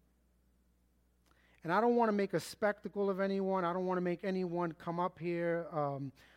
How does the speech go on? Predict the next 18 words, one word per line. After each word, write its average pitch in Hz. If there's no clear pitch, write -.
I 175
don't 180
want 180
to 180
make 175
anyone 175
recite 170
any 180
special 165
prayer. 143
I 185
just 190
want 214
to -
offer 196
to -
you 151
today 143